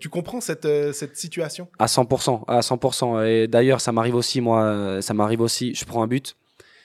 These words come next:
Speaker 2: Et sans savoir, euh, il y aurait peut-être une petite erreur devant moi, sans savoir quel défenseur ça a été ou quel joueur sur la glace, le premier que je vois, c'est regard noir. <laughs>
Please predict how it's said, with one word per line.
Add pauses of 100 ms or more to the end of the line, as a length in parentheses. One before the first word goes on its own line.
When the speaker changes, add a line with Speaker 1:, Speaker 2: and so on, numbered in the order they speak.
(300)
Speaker 2:
Et
sans
savoir, (100)
euh,
il
y
aurait
peut-être
une
petite
erreur
devant
moi,
sans
savoir
quel
défenseur
ça
a
été
ou
quel
joueur
sur
la
glace, (440)
le
premier
que
je
vois,
c'est
regard
noir. (360)
<laughs>